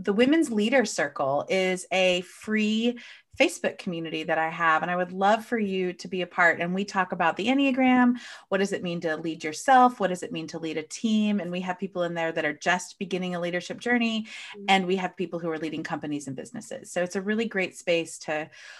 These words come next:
Speaker 1: learn and grow and connect. And we, I do Enneagram work once a week. And,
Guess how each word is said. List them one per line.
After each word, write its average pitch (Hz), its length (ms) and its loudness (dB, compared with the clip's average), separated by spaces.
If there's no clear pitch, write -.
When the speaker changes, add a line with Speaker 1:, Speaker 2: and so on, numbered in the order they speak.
Speaker 1:
learn 226 320 4
and 180 180 -2
grow 185 360 6
and 160 180 -4
connect. 175 580 -2
And 156 340 -4
we, 165 320 -6
I 165 120 0
do 165 220 -4
Enneagram 170 760 -4
work 185 340 0
once 170 220 -4
a 180 60 -2
week. 247 340 2
And, 170 180 -6